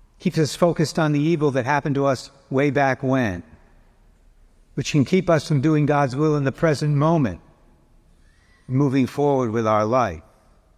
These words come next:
Number nine, we should forgive because there can be negative physical consequences as well as spiritual and emotional consequences to unforgiveness. Sirach says here,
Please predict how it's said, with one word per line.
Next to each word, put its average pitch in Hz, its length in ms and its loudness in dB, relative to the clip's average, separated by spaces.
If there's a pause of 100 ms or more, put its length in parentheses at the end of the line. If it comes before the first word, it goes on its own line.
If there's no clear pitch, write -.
(1800)
Number 143 240 2
nine, 160 400 2
we 139 100 0
should 131 220 -4
forgive 147 520 0 (1000)
because 139 280 0
there 170 160 0
can 151 160 2
be 147 140 2
negative 160 600 0 (140)
physical 165 440 2
consequences 139 800 -4
as 131 60 -2
well 196 240 2
as 156 120 0
spiritual 139 580 -2
and 123 100 0
emotional 139 480 0
consequences 127 800 -2 (220)
to 156 160 2
unforgiveness. 104 1040 -4 (960)
Sirach 151 460 0
says 143 340 -2
here, 139 340 -2